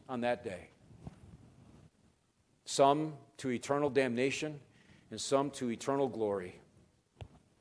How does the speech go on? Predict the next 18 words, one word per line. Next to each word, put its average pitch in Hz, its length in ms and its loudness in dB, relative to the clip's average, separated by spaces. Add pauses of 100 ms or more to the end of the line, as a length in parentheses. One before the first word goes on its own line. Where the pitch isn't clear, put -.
(460)
Even 170 320 2
the 123 80 2
creatures 170 460 2
under 151 220 6
the 147 180 4
earth, 113 380 6
which 120 180 -2
is 120 100 -6
probably 147 500 6
a 123 60 2
reference 143 500 4
to 131 120 -8
the 101 100 -10
demonic 131 440 4
forces 113 540 -2
in 101 100 -10
spiritual 139 500 -2
places, 95 680 -6